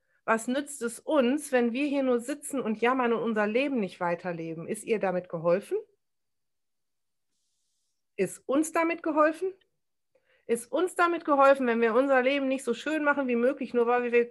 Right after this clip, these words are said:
wegen Corona rumjammern und wir können uns das auch mit Corona schön machen, also nicht, wenn wir erkrankt sind vielleicht, aber ich meine mit dem Drumherum.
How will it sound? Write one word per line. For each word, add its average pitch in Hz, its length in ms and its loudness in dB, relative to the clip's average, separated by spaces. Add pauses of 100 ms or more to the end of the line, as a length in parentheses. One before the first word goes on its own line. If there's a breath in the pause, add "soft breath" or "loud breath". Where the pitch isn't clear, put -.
wegen 220 320 -2
Corona 240 400 2
rumjammern 254 580 0
und 214 120 -8
wir 185 100 -4
können 220 200 -2
uns 214 140 -6
das - 220 -6
auch 277 200 4
mit 240 200 0
Corona 175 440 0
schön 170 260 -6
machen, 160 240 -4
also 185 340 -2 (320 soft breath)
nicht, 240 200 -4
wenn 233 120 0
wir 220 80 2
erkrankt 208 460 0
sind 156 180 -8
vielleicht, 156 400 -4
aber 175 200 2
ich 180 100 -6
meine 185 140 0
mit 190 180 -2
dem 185 140 -6
Drumherum. 180 480 -2